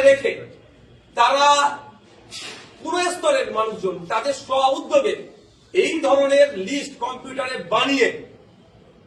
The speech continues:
পঞ্চায়েতে ঝুলিয়ে বা বিডিওদের হাতে দিয়ে বা আর ঊর্ধ্বতন কোথাও লাগিয়ে মানুষকে বিভ্রান্ত করছে, মানুষকে আতঙ্কের দিকে ঠেলে দিয়ে একটা অরাজকতার দিকে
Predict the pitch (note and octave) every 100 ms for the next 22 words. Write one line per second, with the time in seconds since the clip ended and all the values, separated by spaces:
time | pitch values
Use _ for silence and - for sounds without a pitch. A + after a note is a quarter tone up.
0 | _ _ _ _ _ A3 C4+ C4+ D4 C#4
1 | C#4 - C4+ C4+ C#4 C4+ C4 - - B3
2 | B3+ A3 - D#4 C#4+ B3+ - - - _
3 | _ _ - A3 A#3 B3+ C4 C4+ C4+ C#4+
4 | C4+ C4+ A#3+ B3+ C#4 C4+ G3+ - - -
5 | F3+ - C4+ C#4+ - - - - C#4 C4+
6 | C4+ C4 C4 C#4 C4+ A3 F3 A3+ C4 -
7 | B3+ B3+ B3+ B4+ - - - - - -
8 | A3+ C#4+ C4+ C4 C4 F3+ A#3 C4 B3+ A3
9 | A#3 A#3+ B3 A#3+ - - - A#3 - G3
10 | A3+ A#3 A3+ A3+ F3+